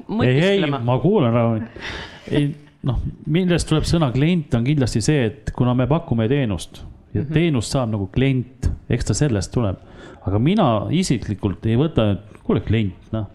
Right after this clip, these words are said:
Speaker 1: ma
Speaker 2: Mhm.
Speaker 1: räägin nagu inimene inimesega, olgu ta siis mees või olgu ta naine, et minul seda vahet ei ole. Noh, ametlikes paberites ta öeldakse ikkagi klient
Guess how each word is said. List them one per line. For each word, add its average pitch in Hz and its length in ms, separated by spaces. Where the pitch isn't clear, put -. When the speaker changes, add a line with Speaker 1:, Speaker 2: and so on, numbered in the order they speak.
Speaker 1:
ma - 300
Speaker 2:
Mhm. 175 40
Speaker 1:
räägin 190 240
nagu 170 140
inimene 180 460
inimesega, 160 580
olgu 139 240
ta 131 100
siis 131 200
mees 180 280
või 123 80
olgu 139 240
ta 180 80
naine, 180 320
et 104 80
minul 170 260
seda 113 180
vahet 135 320
ei 127 60
ole. 104 280
Noh, 135 180
ametlikes 156 640
paberites 143 600
ta 131 100
öeldakse 135 360
ikkagi 101 240
klient 98 640